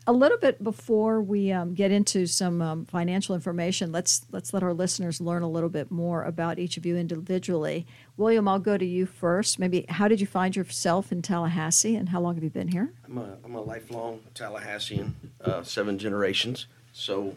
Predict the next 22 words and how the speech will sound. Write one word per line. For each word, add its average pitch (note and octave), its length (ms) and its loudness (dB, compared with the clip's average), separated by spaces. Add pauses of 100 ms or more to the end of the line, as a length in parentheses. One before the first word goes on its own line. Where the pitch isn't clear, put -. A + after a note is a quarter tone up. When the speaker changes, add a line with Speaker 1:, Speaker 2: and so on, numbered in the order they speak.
(120)
Speaker 2:
I G2+ 200 -14
stayed B2 420 -6
and G2+ 220 -14
went A2+ 180 -10
to G#2+ 80 -20
Florida G#2+ 320 -8
State, G#2 400 -8 (600)
started A#2+ 340 -6
in A2 140 -4
the G2+ 40 -8
banking G#2 500 -10
business, G#2 680 -10 (100)
uh, F#2+ 140 -18
spent - 400 -16
seven G#2 340 -8
years G2 480 -6
in F2+ 180 -14
banking F#2+ 520 -12
while F2+ 220 -10
in E2+ 100 -12
college F2 760 -10
and F2 140 -18